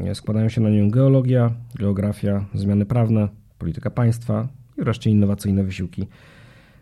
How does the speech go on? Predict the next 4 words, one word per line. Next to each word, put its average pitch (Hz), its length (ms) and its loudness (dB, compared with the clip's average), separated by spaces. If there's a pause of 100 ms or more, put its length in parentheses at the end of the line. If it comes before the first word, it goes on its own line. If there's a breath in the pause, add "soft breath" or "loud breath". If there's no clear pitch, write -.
przemysłu. - 560 -4
Ale 127 280 2 (520)
powody 127 640 4 (120)
rewolucji, 107 800 0